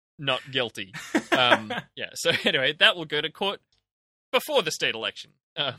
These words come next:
Speaker 2: I gotta say, dude, I feel like we need to do more reporting on South Australian politics, 'cause
Speaker 1: Appar-,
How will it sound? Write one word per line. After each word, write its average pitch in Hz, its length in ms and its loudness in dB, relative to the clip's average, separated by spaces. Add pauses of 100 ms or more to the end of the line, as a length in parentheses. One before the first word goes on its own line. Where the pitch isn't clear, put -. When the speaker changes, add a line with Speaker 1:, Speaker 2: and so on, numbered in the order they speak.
(220)
Speaker 2:
I 220 100 0
gotta 254 140 0
say, 277 240 0
dude, 214 220 0
I 214 100 2
feel 240 200 -4
like 220 140 -6
we 208 120 -6
need 208 160 -6
to 175 60 -10
do 156 140 -6
more 180 280 -2
reporting 226 420 0
on 170 80 -2
South 185 300 2
Australian 175 480 -4
politics, 170 560 -2
'cause 196 120 0
Speaker 1:
Appar-, 247 100 4